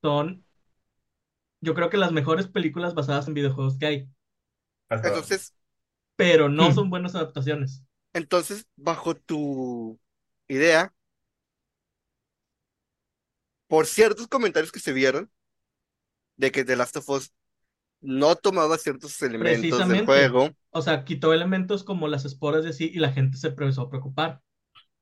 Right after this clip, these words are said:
Speaker 1: Y empezaron a decir, ¿de qué sirve otra vez que quieran adaptar un juego si no lo van a adaptar bien? Y de, de ahí viene la peli-, la pinche pelea, güey. Que es una puta adaptación y por qué la gente quiere que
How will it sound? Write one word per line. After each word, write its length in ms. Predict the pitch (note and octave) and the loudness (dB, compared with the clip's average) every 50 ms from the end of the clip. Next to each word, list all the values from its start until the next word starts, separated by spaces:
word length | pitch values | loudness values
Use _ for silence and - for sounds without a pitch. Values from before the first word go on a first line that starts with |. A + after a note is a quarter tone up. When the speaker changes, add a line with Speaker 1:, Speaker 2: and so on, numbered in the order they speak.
| _ _ - | _ _ -4
Speaker 1:
Y 120 | - D3+ | 0 2
empezaron 460 | C#3 C3+ C3+ C3+ C3 B2+ A#2+ A#2+ B2 | 2 2 2 0 -2 -2 -4 -4 -2
a 60 | B2+ C3 | -2 -2
decir, 380 | C3 - E3 E3 D#3 - - - _ _ _ _ | -2 -2 -2 -4 -4 -6 -10 -18 _ _ _ _
¿de 240 | _ - D3 C3+ C3+ | _ -2 -2 -2 0
qué 160 | C#3+ D#3 D3+ | 2 2 2
sirve 360 | C3+ C3+ F#3 F3 E3+ E3+ E3+ E3+ | 2 0 0 0 0 0 -2 -4
otra 220 | E3 - F3 F3 | -4 -4 -4 -4
vez 360 | F3+ F3+ F3 E3+ F3+ - _ _ _ _ _ _ _ _ _ - | -4 -2 -4 -4 -6 -10 _ _ _ _ _ _ _ _ _ -12
que 140 | C#3+ C3+ | -12 -8
quieran 300 | C3+ - C#3 C3+ C3 C3 | -4 0 2 2 4 4
adaptar 360 | C#3+ D3 D3 C#3 C#3 C#3+ C#3 C#3+ | 2 0 -2 -4 -4 -4 -4 -2
un 140 | D3 C#3+ | -4 -6
juego 360 | C3+ - F3+ D#3+ D#3 D3+ D3 D#3+ | -6 -2 -2 0 0 0 -2 -4
si 140 | - - C#3+ | -6 -4 -2
no 100 | C#3 B2+ B2+ | -2 -2 -2
lo 140 | C3 C3 | -2 -2
van 200 | C3 C3 B2+ C3 | -2 -2 0 0
a 40 | C3 | 0
adaptar 400 | C3 B2+ B2+ - - C3 B2+ C3 | 0 0 -2 -6 -8 -10 -8 -6
bien? 440 | C3+ C#3+ D#3 D3+ C#3+ C#3 C3+ - - _ _ _ _ _ _ _ - | -4 -2 -2 -2 -4 -6 -10 -12 -16 _ _ _ _ _ _ _ -14
Y 160 | F#3+ G3+ - - F3 | -14 -14 -12 -8 0
de, 360 | D3 D#3+ D#3 D3+ D#3 D#3+ - E3+ | 4 6 6 6 6 4 0 -2
de 100 | D3 D3+ | -2 0
ahí 180 | D3 D3 D#3 D#3+ | 0 0 -2 -4
viene 220 | E3+ F3 F3 F3 | -6 -6 -6 -6
la 160 | F3 E3+ E3+ | -6 -6 -6
peli-, 200 | - D#3 D#3 E3+ E3+ | -6 -6 -8 -6 -4
la 280 | D#3+ D3 C#3 C3+ C3+ | -2 0 0 0 -2
pinche 280 | C3+ C#3+ C#3+ C#3 C3+ C#3 | -2 -6 -6 -6 -8 -6
pelea, 300 | C3+ D#3 D3+ D#3+ E3 D#3 | -6 -4 -2 -2 -2 -4
güey. 240 | B2 A2 A2 C3+ _ _ _ _ _ _ _ _ _ _ _ _ _ _ _ _ _ _ _ _ _ _ _ _ _ _ _ _ _ _ _ _ _ _ _ _ _ _ - | -6 -8 -10 -14 _ _ _ _ _ _ _ _ _ _ _ _ _ _ _ _ _ _ _ _ _ _ _ _ _ _ _ _ _ _ _ _ _ _ _ _ _ _ -2
Que 220 | E3 D#3+ D#3+ D#3+ | 2 4 6 6
es 120 | D#3+ - F3+ | 6 4 2
una 240 | F3+ F3 E3+ E3 | -4 -6 -6 -6
puta 240 | - D3+ D3 C3+ D#3 | -6 -8 -8 -4 -4
adaptación 520 | D3+ D3+ C#3 - D3 C3+ C3+ D#3 D#3 D#3 D#3+ | -4 -4 -4 -6 -6 -6 -2 -2 -4 -4 -4
y 100 | F#3+ D3+ | -8 -8
por 260 | C#3 - C#3+ C#3 C3+ | -6 -4 -4 -4 -2
qué 120 | - D3+ D3 | -2 -2 -2
la 120 | D3+ D#3 | -2 -2
gente 360 | - - E3+ E3 D#3 C#3 E3+ - | -4 -4 -6 -4 -4 -6 -8 -4
quiere 300 | - D#3 D3+ C#3+ C#3 C#3 | -2 0 0 0 -2 -4
que 200 | D3 C#3 - | -6 -8 -10